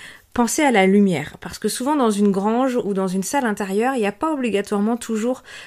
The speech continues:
les éléments nécessaires pour rendre joli l'espace. Pensez aux guirlandes lumineuses, pensez à des spots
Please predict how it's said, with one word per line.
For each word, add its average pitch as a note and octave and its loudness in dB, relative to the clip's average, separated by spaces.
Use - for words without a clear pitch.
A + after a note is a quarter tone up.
les F#3 0
éléments G#3+ 4
nécessaires G3 -2
pour E3+ -6
rendre G3+ 0
joli G3 4
l'espace. - -2
Pensez A#3 2
aux A3+ 2
guirlandes G#3 2
lumineuses, G#3+ 2
pensez G3+ -2
à F#3 0
des F3 -2
spots - -2